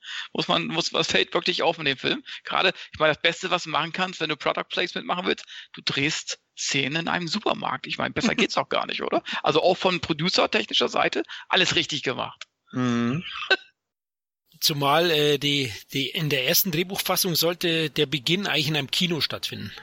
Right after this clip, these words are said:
Speaker 3: Also das hat man vielleicht sogar deswegen geändert, wer weiß.
Speaker 1: Ja. Die, die
Speaker 2: Ja.
Speaker 1: Coca-Cola wird auch immer schön in die, in die, in die Kamera gehalten. Nicht nur von Stallone, auch eben von seinem,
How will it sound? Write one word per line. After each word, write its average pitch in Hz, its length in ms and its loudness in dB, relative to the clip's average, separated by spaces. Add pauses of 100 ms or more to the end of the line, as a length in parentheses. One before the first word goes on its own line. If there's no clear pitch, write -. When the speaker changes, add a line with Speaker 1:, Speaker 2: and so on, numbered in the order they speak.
(120)
Speaker 3:
Also 123 160 -2
das 131 160 2
hat 165 100 -2
man 170 220 -2
vielleicht 156 380 4
sogar 208 200 4
deswegen 185 380 2
geändert, 143 400 0
wer 143 160 2
weiß. 117 340 0 (140)
Speaker 1:
Ja. 196 60 0 (2250)
Die, 139 120 -6 (140)
die - 40 -4
Speaker 2:
Ja. 135 100 2
Speaker 1:
Coca-Cola 165 540 2
wird 165 140 2
auch 175 140 -2
immer 180 180 0
schön 175 260 0
in 156 140 -2
die, 151 140 0
in 147 100 -4
die, 156 180 2
in 147 120 -2
die 143 80 0
Kamera 156 340 2
gehalten. 147 440 0 (380)
Nicht 156 160 -2
nur 156 80 2
von 135 160 2
Stallone, 143 460 2
auch 143 120 2
eben 147 200 0
von 135 140 0
seinem, 127 340 2